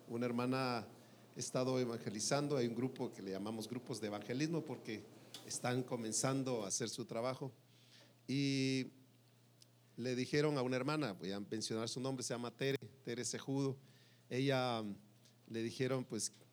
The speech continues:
estaba evangelizando una persona, le dijo, "Yo quiero que vaya a orar por una persona que está enferma".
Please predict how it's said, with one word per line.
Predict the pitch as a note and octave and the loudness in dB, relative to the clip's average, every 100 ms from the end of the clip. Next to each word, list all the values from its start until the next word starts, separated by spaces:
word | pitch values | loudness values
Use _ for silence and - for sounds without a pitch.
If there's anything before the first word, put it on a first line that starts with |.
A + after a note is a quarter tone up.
| - | -12
estaba | - - C#3 | -4 2 4
evangelizando | C#3 C3+ B2 A2+ C3 C#3 | 4 2 0 0 2 2
una | C#3+ | 2
persona, | C#3+ C3 D3+ D#3 D3 | 4 4 6 4 4
le | |
dijo, | C3+ C#3 | 4 4
"Yo | C#3 | 4
quiero | C#3+ D3 | 2 0
que | D3+ C3+ | 0 0
vaya | C3+ C#3+ C3 A#2 G2+ - - - - | 2 2 0 -2 -8 -18 -20 -20 -4
a | A#2 | 2
orar | B2+ D3 | 4 4
por | D3 C#3+ | 4 4
una | D3+ D3+ | 4 2
persona | B2+ A#2+ D#3 D#3+ D3+ | 0 -2 0 0 0
que | C3 | -2
está | - | -2
enferma". | C3+ C3+ G#3+ G#3+ A2 | -2 2 2 2 -2